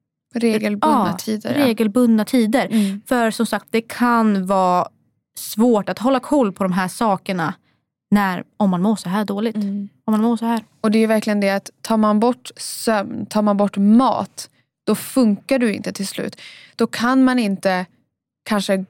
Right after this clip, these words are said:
Speaker 1: gå igenom den här processen av sorg heller, för att kroppen mår så fysiskt
Speaker 2: Ja.
Speaker 1: dåligt dessutom.
Speaker 2: Ja.
Speaker 1: Så det är något som är jätteviktigt att man kan göra som närstående. Att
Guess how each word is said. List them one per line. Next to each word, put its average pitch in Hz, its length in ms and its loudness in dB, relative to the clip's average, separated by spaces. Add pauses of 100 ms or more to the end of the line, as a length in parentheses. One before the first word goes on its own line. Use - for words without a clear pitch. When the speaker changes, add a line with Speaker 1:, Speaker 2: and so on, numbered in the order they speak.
(140)
Speaker 1:
gå 214 140 2
igenom 214 400 4
den 190 80 -2
här 190 80 -6
processen - 680 -4
av 190 60 -4
sorg 226 380 0
heller, 196 180 0
för 202 100 -4
att - 80 -4
kroppen 262 680 -2
mår 190 160 2
så 196 180 -4
fysiskt - 840 -4
Speaker 2:
Ja. 196 220 2
Speaker 1:
dåligt 175 280 -2
dessutom. - 580 -6
Speaker 2:
Ja. 185 320 0 (120)
Speaker 1:
Så - 160 -2
det 233 160 0
är 208 160 0
något 196 180 -4
som 202 140 -6
är 185 340 -2
jätteviktigt 190 760 -4
att 185 120 -2
man 190 120 -2
kan 190 140 -2
göra 190 260 -2
som 196 140 -4
närstående. 196 540 -4
Att 202 220 -6